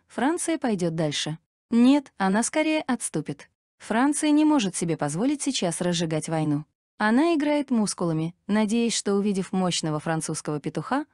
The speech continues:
глобальный юг и новый мировой порядок отступят. Но это не так. Так что логика процесса диктует ослабление старых неоколониальных держав,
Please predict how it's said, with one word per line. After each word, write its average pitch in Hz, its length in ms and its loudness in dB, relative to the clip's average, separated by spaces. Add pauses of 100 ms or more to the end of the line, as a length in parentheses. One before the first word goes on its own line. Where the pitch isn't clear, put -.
глобальный 180 640 0
юг 220 380 -4
и 196 120 0
новый 302 320 2
мировой 247 380 2
порядок 214 540 -2
отступят. - 640 -8 (300)
Но 226 180 4
это 349 240 2
не 349 160 2
так. - 360 -4 (280)
Так 302 220 -2
что - 220 0
логика 254 400 0
процесса 175 600 -4 (140)
диктует 277 520 0
ослабление 262 680 2
старых 190 420 -2
неоколониальных 160 800 0
держав, 156 420 -4